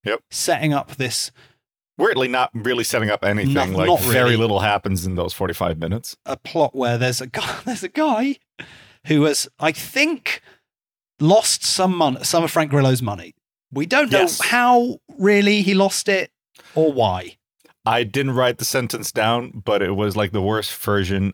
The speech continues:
Speaker 1: of Star Trek Tech Talk, where they just throw in some random words,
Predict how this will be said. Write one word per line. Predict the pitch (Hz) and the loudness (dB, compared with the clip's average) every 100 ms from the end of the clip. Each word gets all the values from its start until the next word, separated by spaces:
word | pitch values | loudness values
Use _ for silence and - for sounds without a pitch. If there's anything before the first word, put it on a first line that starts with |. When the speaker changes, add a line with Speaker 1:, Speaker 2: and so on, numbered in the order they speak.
| - | -2
Speaker 1:
of | 92 90 90 | -2 -2 -6
Star | - 101 92 | -4 -2 -2
Trek | - 92 - | -4 -6 -4
Tech | 101 - | -6 -2
Talk, | 123 127 - | 0 0 -2
where | 107 95 | -4 -2
they | 98 | -4
just | 95 - - - | -4 -6 -10 -12
throw | - 117 104 | -6 0 0
in | 101 | 0
some | - 98 95 98 | -2 -2 -2 -2
random | 98 98 98 95 | 0 0 0 0
words, | 95 101 117 - | 0 -2 -4 -8